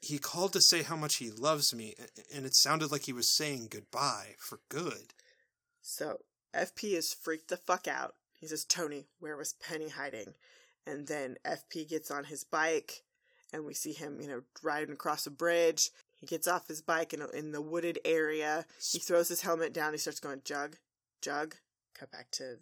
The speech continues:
Speaker 2: Pembroke. Hiram is coming back into the room where the ladies are, and 'cause they haven't moved.
Speaker 1: No.
Speaker 2: They're still right there.
Speaker 1: Don't blame him.
Speaker 2: Uh, Sheriff Mineta delivered the bodies to the coroner's office, tagged them as riot victims, so no one's gonna be asking any questions.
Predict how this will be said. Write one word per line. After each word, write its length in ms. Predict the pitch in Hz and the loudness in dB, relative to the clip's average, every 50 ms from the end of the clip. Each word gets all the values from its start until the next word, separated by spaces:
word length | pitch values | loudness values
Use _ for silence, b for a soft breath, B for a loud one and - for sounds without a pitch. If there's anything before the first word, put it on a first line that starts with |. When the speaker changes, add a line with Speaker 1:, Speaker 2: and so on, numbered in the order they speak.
| _ _ - | _ _ -10
Speaker 2:
Pembroke. 480 | - 170 170 175 202 240 - - - - - _ _ _ _ _ - _ - - - - | -4 -4 -2 0 0 -2 -2 -2 -10 -20 -20 _ _ _ _ _ -20 _ -20 -18 -10 -4
Hiram 400 | 190 190 170 156 156 156 156 156 | 0 0 2 2 0 -2 -2 -4
is 180 | 156 151 151 - | -6 -6 -6 -8
coming 320 | - - 190 170 165 160 | -8 -6 -4 -4 -4 -4
back 220 | 151 160 151 - 156 | -2 -4 -4 -4 -4
into 160 | 143 - - | -10 -10 -8
the 80 | 151 160 | -8 -8
room 260 | 160 160 151 156 156 | -6 -6 -8 -8 -8
where 80 | 151 151 | -10 -10
the 100 | - 151 | -10 -10
ladies 360 | 147 156 147 139 147 143 - | -8 -8 -8 -8 -8 -8 -6
are, 160 | 135 127 135 | -4 -4 -4
and 180 | 151 147 - - | -4 -6 -8 -12
'cause 100 | - - | -6 0
they 140 | 208 220 | 2 4
haven't 340 | 247 277 277 240 208 180 170 | 6 6 6 6 4 2 2
moved. 520 | 175 170 160 - - 135 - - - - - _ _ _ - | 2 2 2 2 0 -8 -6 -2 -2 -2 -2 _ _ _ -4
Speaker 1:
No. 260 | 185 220 330 320 156 - - _ - | 0 2 4 4 2 2 -4 _ -2
Speaker 2:
They're 140 | - 170 175 | 0 2 4
still 220 | - - 202 196 | 4 4 4 4
right 180 | 196 190 196 - | 2 0 0 0
there. 240 | 175 - 120 120 - - | 0 0 0 -4 -4 2
Speaker 1:
Don't 220 | - 165 156 147 123 | 6 8 8 8 6
blame 220 | 147 143 127 120 | 2 2 2 2
him. 120 | 113 107 - _ _ - | -2 -6 -8 _ _ 2
Speaker 2:
Uh, 140 | 202 190 190 | 4 4 6
Sheriff 260 | - - 269 285 - | 10 10 10 10 10
Mineta 300 | 277 247 233 226 247 277 | 8 6 8 8 6 4
delivered 300 | 262 233 190 185 185 185 | 4 2 0 0 -2 -2
the 60 | 208 | -4
bodies 280 | - 175 165 160 165 - | 0 0 0 0 0 -2
to 100 | - 175 | -4 -4
the 80 | 160 170 | -6 -8
coroner's 440 | - - 359 370 359 349 339 330 320 | -6 -2 0 0 2 2 0 0 0
office, 460 | 349 302 - - 294 285 285 - - | 0 0 0 0 0 0 0 0 -2
tagged 300 | - - 262 226 214 196 | 0 2 2 2 2 0
them 160 | 208 202 196 | -2 0 0
as 180 | 180 165 - - | 0 0 0 2
riot 260 | 196 190 196 156 151 | 2 4 4 2 2
victims, 400 | 185 175 170 - 185 175 175 - | 0 -2 0 0 -4 -4 -2 -2
so 100 | - 180 | -4 -2
no 120 | 175 170 170 | 0 0 0
one's 160 | 170 165 160 | 0 -2 -2
gonna 140 | - 165 160 | -2 -2 0
be 100 | 156 156 | 0 0
asking 360 | 147 139 139 - - 156 156 | 0 0 -2 -6 -10 -8 -8
any 120 | 151 147 | -8 -8
questions. 580 | 139 - - 165 165 - - 143 131 135 - - | -8 -4 -2 -2 0 0 -2 -6 -6 -10 -12 -14